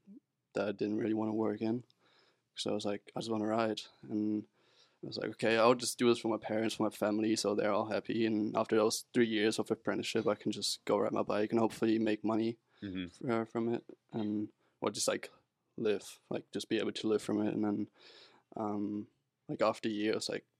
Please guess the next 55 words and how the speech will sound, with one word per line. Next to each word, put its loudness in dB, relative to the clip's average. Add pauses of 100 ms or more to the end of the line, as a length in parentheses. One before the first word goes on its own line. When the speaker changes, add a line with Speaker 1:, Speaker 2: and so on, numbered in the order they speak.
(180)
Speaker 1:
"Uh, -4
I -6
can't -4
do -2
this." 0
Like, 2
I 0
got 0
put 2
on 2
with -2
the -14
people 4
as 0
well, 8
and 4
they 2
just, -4
like, -6
kept -4
asking 0
me 2
to -14
come 0
on 0
trips, 8
and 4
I 0
was -4
like, -4 (280)
"I -4
can't, -4
like, -8
I'm -6
working." -4
Speaker 2:
<laughs> -14 (580)
Speaker 1:
And 0
I 0
felt 8
like 4 (220)
I 4
was, 0 (420)
I -2
don't 0
know, -2 (800)
missing -2
out 0
on -6 (120)
opportunity. -2 (320)
And -4
I -6
was -6
like, -8
"All -2
right, -2